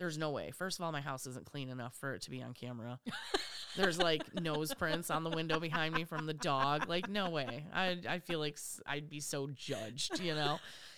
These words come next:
Speaker 1: But secondly, I don't know. I, I couldn't mix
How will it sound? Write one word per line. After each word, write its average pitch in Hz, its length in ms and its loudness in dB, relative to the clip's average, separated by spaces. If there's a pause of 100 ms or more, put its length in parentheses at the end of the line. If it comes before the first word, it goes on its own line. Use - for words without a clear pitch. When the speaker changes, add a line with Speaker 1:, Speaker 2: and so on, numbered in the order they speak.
(220)
Speaker 1:
But 226 320 10
secondly, 226 640 2
I 208 120 4
don't 262 200 0
know. 233 460 2
I, 185 320 0
I 175 140 -2
couldn't 214 460 -4
mix 190 460 -8